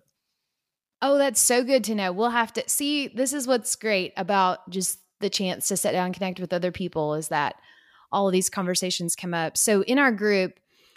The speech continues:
between the last quarter visit and then our next one in July, the charge has been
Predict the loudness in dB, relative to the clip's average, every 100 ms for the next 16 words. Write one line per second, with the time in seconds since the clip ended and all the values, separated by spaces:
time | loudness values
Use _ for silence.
0 | _ -8 -4 -2 0 -2 -4 -2 0 2
1 | 0 -2 -4 -2 0 0 -2 -6 -8 -2
2 | 0 0 0 0 -4 -2 -2 -2 -4 -4
3 | -6 -6 -6 -4 0 2 2 2 -2 -6
4 | _ _ _ -8 -4 2 2 2 -2 -6
5 | -4 -4 -4 -6 -6